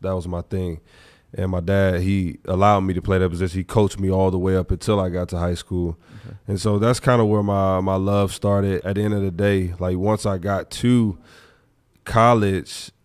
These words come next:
Speaker 1: it started to grow even, even the more as I got better, as I started to kinda, like, come into my own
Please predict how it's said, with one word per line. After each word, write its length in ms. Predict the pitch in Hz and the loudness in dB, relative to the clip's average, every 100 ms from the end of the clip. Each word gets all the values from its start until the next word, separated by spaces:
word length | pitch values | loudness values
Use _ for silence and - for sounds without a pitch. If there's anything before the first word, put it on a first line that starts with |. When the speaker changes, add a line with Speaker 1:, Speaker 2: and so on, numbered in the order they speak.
| - | -4
Speaker 1:
it 100 | 107 | -4
started 340 | - 110 104 | 2 4 4
to 60 | 92 | 0
grow 360 | 82 104 104 95 | 2 4 4 4
even, 540 | 101 90 95 90 85 - | 0 0 -2 -4 -8 0
even 260 | 107 98 | 2 2
the 80 | 90 | 0
more 320 | 90 98 101 | 0 2 4
as 240 | 92 92 87 | 4 2 2
I 140 | 90 | 0
got 340 | 85 90 82 82 | 0 -2 -2 0
better, 280 | 98 92 | 2 4
as 180 | 90 90 | 2 0
I 60 | 87 | -2
started 520 | - 90 87 87 76 | -4 -4 -4 -6 -8
to 60 | - | -8
kinda, 260 | - 95 | -4 -2
like, 220 | 90 87 | 0 -4
come 200 | - 98 | -2 0
into 200 | 92 - | 0 -4
my 120 | 90 87 | -4 -4
own 520 | 85 90 90 90 | -2 -2 -2 -4